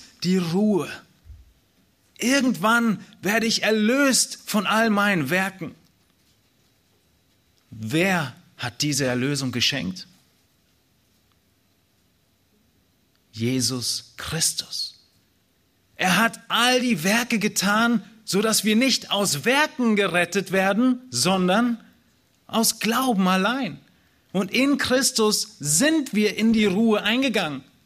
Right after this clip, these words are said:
In Christus feiern wir nicht einmal im Jahr. Wir feiern jeden Tag.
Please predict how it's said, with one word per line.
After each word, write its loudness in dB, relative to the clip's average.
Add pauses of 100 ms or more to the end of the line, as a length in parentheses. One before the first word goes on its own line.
(260)
In 0
Christus 0 (180)
feiern 2
wir 2
nicht 0
einmal 2
im 4
Jahr. 2 (540)
Wir 0
feiern 0
jeden 2
Tag. 0